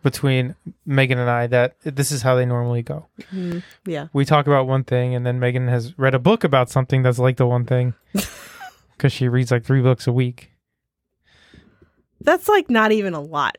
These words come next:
Speaker 2: compared to most people.
Speaker 1: I read three books a month.
Speaker 2: Yeah.
Speaker 1: Maybe.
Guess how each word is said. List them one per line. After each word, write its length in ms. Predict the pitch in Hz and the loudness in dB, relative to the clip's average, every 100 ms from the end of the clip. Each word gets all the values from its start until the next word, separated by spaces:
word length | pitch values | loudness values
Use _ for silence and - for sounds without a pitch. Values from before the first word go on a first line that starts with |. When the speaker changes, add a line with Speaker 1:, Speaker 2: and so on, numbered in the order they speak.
| _ | _
Speaker 2:
compared 400 | - 170 175 160 | -12 -6 -6 -8
to 80 | 170 | -10
most 300 | 160 151 - | -8 -10 -10
people. 440 | 165 - 156 175 - _ 277 _ _ _ _ _ | -14 -12 -10 -10 -12 _ _ _ _ _ _ _
Speaker 1:
I 100 | 151 | 2
read 260 | 180 233 - | 4 2 2
three 180 | 185 | 2
books 240 | 160 175 - | 2 0 0
a 60 | |
month. 500 | 120 120 139 127 113 - _ _ _ _ _ _ _ _ _ _ _ _ _ _ _ _ _ | -4 -2 -2 -2 -4 -18 _ _ _ _ _ _ _ _ _ _ _ _ _ _ _ _ _
Speaker 2:
Yeah. 260 | 196 180 | -4 0
Speaker 1:
Maybe. 480 | 135 139 135 120 107 | 2 2 2 -2 -10